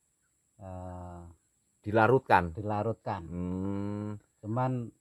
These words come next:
Speaker 1: kita beli satu kilo aja itu, Pak, kemarin itu untuk itu.
Speaker 2: Ngocor.
Speaker 1: Nah, ngocor. Eh, masih seperempat kilo mungkin
Speaker 2: Hmm,
Speaker 1: sekarang.
Speaker 2: hmm.
Speaker 1: Mau saya semprotkan cabai yang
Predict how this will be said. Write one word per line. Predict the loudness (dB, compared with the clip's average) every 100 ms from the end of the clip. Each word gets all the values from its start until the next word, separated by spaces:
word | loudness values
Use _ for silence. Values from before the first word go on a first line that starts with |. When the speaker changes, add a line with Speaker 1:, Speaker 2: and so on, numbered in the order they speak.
| _ _ _ _ _ -16
Speaker 1:
kita | -12 -6 -4 -6 -8 _
beli | -8 -8
satu | -8 -14 -14 -12
kilo | -10 -6 -8
aja | -8 -10 -12
itu, | -12 -16
Pak, | -20 -20
kemarin | -18 -16 -16 -16 -20
itu | -20 -16 -12 -12 -12 -16 _ _ _ _ _ _
untuk | -16 -4 -2 -2 -4 _ _ _ -14
itu. | -4 -2 -2 -6 _
Speaker 2:
Ngocor. | -6 2 4 4 2 -14
Speaker 1:
Nah, | -12 -8
ngocor. | -6 -2 0 -2 -8 _ _ _ _ _ _ -20 _ _
Eh, | -10 -6 -6 -8 -10 -12 -18 _ _ _ _ _ _ _
masih | -14 -14 -10 -12
seperempat | -12 -12 -10 -8 -12 -12
kilo | -8 0 2
mungkin | 2 -4 -10 -14 -18 _
Speaker 2:
Hmm, | -6 -4 -2
Speaker 1:
sekarang. | -2 -2 -4 -4
Speaker 2:
hmm. | -6 -6 -8 -10 _ _ _ _
Speaker 1:
Mau | -14 -14
saya | -10 -8 -6 -6 -8 -10 -14 _ _ _ _ _
semprotkan | -18 -12 -12 -12 -12 -12 -12
cabai | -18 -14 -12
yang | -12